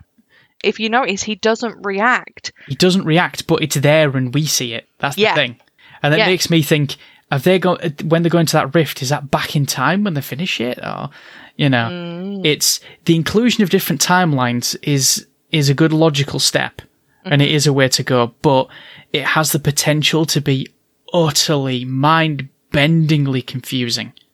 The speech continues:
Speaker 1: Oh, yeah, it can be convoluted as heck.
Speaker 2: Oh, yeah, and, and it's, if going forward, if they make it so that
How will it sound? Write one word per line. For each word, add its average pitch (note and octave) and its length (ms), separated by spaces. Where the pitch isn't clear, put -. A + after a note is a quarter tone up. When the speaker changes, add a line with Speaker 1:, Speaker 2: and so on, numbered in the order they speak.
Speaker 1:
Oh, A3+ 160
yeah, E3+ 160
it D#3 120
can G#3 160
be G3 100
convoluted F3+ 800
as C#3+ 160
heck. - 520
Speaker 2:
Oh, C#3+ 200
yeah, B2 340
and, C#3 300
and D3 100
it's, - 280
if F3 260
going F3+ 240
forward, D3+ 540
if D3+ 240
they D#3+ 160
make D#3 400
it D3 120
so C#3 300
that C3 300